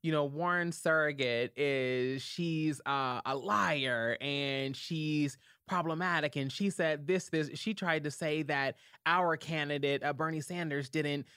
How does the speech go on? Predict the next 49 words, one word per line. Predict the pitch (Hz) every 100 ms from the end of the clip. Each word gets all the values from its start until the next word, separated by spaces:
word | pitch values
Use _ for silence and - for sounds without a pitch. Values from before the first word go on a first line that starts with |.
| _ -
do | 160
this | 147 185 170
or | 151
do | 139 156
this | 147 180 170 -
and | 147 143
so | 190 175
forth." | 160 151 143
And | 143
I'm | 147
just | 143 -
like, | 143 135 131 123 120 117 _ - _ _ _ _ _
I | 156
was | 156
just | 156 143
like, | 131
"Laugh | 131 139 135
out | 139 123 98
loud. | 113 110 110 110 113 117 113 80
You | 147 139
know, | 135
y'all | 135 131 143 147
are | 123 127 127
just | 131 123
like, | 120 117
whatever." | 120 131 127 120 120 120 120 - - -
I | 185
laughed | 202 175 160 165
it | 165
off. | 139 135 139 135 - -
I, | 139 135 127 - 139 120
I, | 131
I |
went | 123 151 156
to | 143
bed, | 120 117 113 117 -
ordered | 151 151 143 143 123 127 135
some | 156 135
Uber | 147 139 135
Eats | 123 123 117 -
and, | 123 120
like, | 117 113
watched | 117 139 139 - - - _
Netflix | 151 143 - 135 120 123 -
and | 139 131
called | 139 123
it | 123
a | 117
night. | 117 104 92